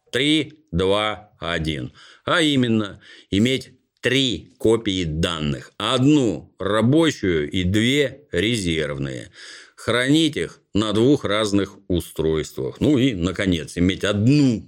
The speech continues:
копию в облачном хранилище. Выражаясь простым языком, пока ты привычно наяриваешь где-нибудь в Твиттере, True Image без лишнего шума и суеты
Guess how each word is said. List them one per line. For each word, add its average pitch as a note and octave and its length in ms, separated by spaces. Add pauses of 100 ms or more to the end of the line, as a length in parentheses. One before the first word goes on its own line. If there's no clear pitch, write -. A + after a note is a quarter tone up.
копию A2 680
в D#2+ 160
облачном G#2 640
хранилище. E2 1080 (600)
Выражаясь D#3+ 540
простым D3 460
языком, G#2+ 760
пока C3 280
ты D3 680
привычно C#3 680
наяриваешь A#2 800
где-нибудь G2 500
в - 120
Твиттере, B2 760 (100)
True E3+ 320
Image E3+ 500
без A2+ 400
лишнего C#3 520
шума C3 400
и G#2+ 100
суеты G#2 720